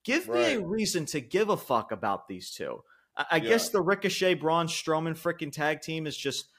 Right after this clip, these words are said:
Speaker 1: well, I think, well, what, what's going on with Braun Strowman? Do we, like, what, like, I, I don't understand. They were attached to the hip and now they're not. What, what's going on
Speaker 2: That
Speaker 1: with
Speaker 2: was my
Speaker 1: Strowman?
Speaker 2: first thought is, what happened?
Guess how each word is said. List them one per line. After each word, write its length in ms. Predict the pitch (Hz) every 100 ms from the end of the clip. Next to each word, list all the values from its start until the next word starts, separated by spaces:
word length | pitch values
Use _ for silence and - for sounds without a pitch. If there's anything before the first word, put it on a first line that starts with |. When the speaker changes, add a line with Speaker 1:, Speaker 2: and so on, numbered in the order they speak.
| _
Speaker 1:
well, 100 | 160
I 80 | 160
think, 240 | 165 208 -
well, 240 | 165 160
what, 160 | 180 196
what's 160 | 240 -
going 240 | 233 190
on 120 | 156 139
with 120 | 131
Braun 200 | 131 117
Strowman? 420 | 113 - 107 92
Do 60 | 110
we, 100 | 165
like, 320 | - 165 156
what, 200 | 147 156 180
like, 160 | 185 - - -
I, 140 | 123 - 156
I 80 |
don't 160 | 165 170
understand. 520 | 165 147 - 135 101
They 60 | 113
were 120 | 127
attached 420 | 123 160 160 -
to 60 | 147
the 100 | 139
hip 200 | 143 139
and 80 | 131
now 140 | 131
they're 100 | 131 127
not. 260 | 123 120
What, 100 | 135
what's 180 | 139 165
going 260 | - 165 147
on 80 | 151
Speaker 2:
That 100 | 190
Speaker 1:
with 100 | 190
Speaker 2:
was 100 | 151
my 160 | 170
Speaker 1:
Strowman? 100 | 190
Speaker 2:
first 280 | 160 139 -
thought 300 | 127 127 127
is, 380 | 127 123 95 - _ _ _ 117 110 117 117 101
what 260 | 110 127 135
happened? 340 | 156 170 160